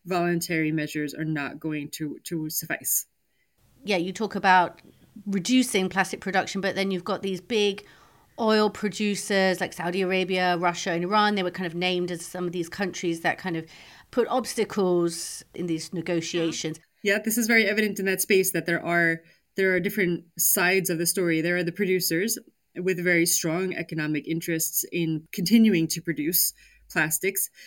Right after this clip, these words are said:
Speaker 1: and not only, not only plastics producers, but the entire fossil fuel industry, which is shifting a, some of its production into plastics as we see a shift away from the need for some fossil fuel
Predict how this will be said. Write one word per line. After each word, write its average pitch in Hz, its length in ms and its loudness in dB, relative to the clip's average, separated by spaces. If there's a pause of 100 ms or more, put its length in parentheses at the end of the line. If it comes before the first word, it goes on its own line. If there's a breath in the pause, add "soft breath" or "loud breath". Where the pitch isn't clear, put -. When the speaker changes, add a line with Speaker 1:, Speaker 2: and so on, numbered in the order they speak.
(160 loud breath)
Speaker 1:
and 208 100 2
not 220 160 6
only, 226 360 4
not 202 160 0
only 214 160 0
plastics 190 440 -4
producers, 208 420 -2
but 165 120 -4
the 185 80 -2
entire 180 340 2
fossil 175 360 -6
fuel 190 240 -2
industry, 190 500 -4
which 160 180 -4
is 165 80 -4
shifting 208 400 -4
a, 156 220 -6
some 190 160 -2
of 180 80 -2
its - 140 -6
production 170 640 -4 (580)
into 214 360 2
plastics - 680 -4
as 165 180 0
we 170 80 -2
see 170 240 0
a 160 60 0
shift 170 300 -4
away 160 240 0
from 165 200 -2
the 160 60 0
need 151 280 -2
for 147 380 -6
some 156 320 -4
fossil 151 380 -6
fuel 151 420 -6